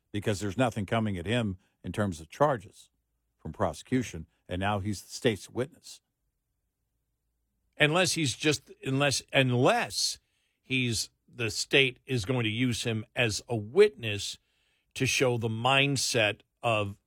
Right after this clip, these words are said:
Speaker 2: Lin Wood and Sidney Powell, who work together.
Speaker 1: Well, if there are things, and this is why I, I, th-, I think it, it has to be, and, and this is the logical, uh, uh, correlation here, that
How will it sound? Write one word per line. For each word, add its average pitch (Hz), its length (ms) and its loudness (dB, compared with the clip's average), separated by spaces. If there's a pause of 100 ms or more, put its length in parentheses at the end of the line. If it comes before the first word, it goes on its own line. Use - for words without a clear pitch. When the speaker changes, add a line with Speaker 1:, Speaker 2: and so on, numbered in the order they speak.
Speaker 2:
Lin 123 300 0
Wood 117 180 0
and 104 180 -4
Sidney 104 360 -4
Powell, 117 400 2
who 110 100 -4
work 104 300 -4
together. 135 420 0 (220)
Speaker 1:
Well, 185 260 10
if 156 160 -4
there 165 140 2
are 156 100 2
things, 180 340 -2
and 143 140 -2
this 143 160 -6
is 120 80 -12
why 123 220 4
I, 110 240 0
I, 110 80 0
th-, - 280 -16
I 101 120 -2
think 95 240 -4
it, 92 100 -4 (140)
it 92 100 -6
has 98 280 -4
to 98 80 -12
be, 87 300 -2 (1040)
and, 95 240 -2
and 90 120 -4
this 95 200 -6
is 87 100 -16
the 87 60 -10
logical, 85 540 -4 (1200)
uh, 80 140 -10 (200)
uh, 95 60 -16 (240)
correlation 104 580 0
here, 82 280 -4
that 82 200 -4